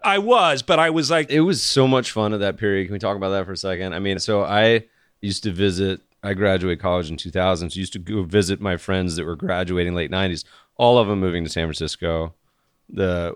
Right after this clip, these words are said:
Speaker 2: world awash in money. It was the big bubble, really, of my career. <laughs> Um, but I remember just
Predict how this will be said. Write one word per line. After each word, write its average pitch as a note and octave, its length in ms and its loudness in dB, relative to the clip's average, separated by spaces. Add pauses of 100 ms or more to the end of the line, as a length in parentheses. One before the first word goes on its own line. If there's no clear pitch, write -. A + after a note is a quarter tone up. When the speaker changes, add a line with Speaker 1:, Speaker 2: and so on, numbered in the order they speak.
Speaker 2:
world A2 420 4
awash F#2+ 420 2
in G2 100 -4
money. F2+ 460 -4 (420)
It A2 160 -4
was G2 680 -2 (360)
the F2+ 640 -4 (480)
big C#3+ 240 4
bubble, E2 500 0
really, G#2 480 2 (140)
of F2+ 200 -2
my F#2+ 200 2
career. D#2 560 -2 (160)
<laughs> A#2+ 120 0
Um, C3+ 360 0
but D3+ 200 2 (380)
I - 40 -6
remember B2 420 2
just A2 380 -4